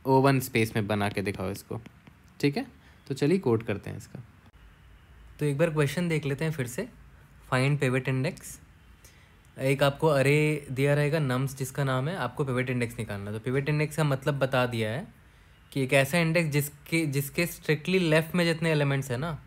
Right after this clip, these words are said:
उनका सम और स्ट्रिक्टली राइट में जो एलिमेंट्स हैं उनका सम इक्वल होना चाहिए,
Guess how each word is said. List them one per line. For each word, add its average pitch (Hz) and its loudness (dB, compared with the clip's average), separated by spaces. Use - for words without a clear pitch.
उनका 147 2
सम 113 -4
और 113 -6
स्ट्रिक्टली 139 -4
राइट 139 2
में 147 0
जो 135 0
एलिमेंट्स 120 -2
हैं 127 -4
उनका 127 -4
सम 139 -4
इक्वल 117 -4
होना 101 -8
चाहिए, 101 -16